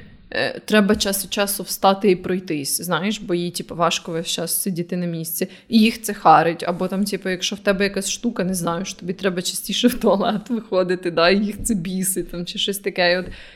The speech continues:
мені здається, це один з таких аспектів, які, ем...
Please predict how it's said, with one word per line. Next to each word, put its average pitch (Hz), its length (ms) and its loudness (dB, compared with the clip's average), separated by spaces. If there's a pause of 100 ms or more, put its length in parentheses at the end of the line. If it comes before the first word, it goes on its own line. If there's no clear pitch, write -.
(100)
мені 240 240 8
здається, 277 560 2
це 214 440 0 (360)
один 208 280 6
з 240 60 2
таких 233 300 -4
аспектів, 226 560 2
які, 208 440 0 (320)
ем... - 600 -2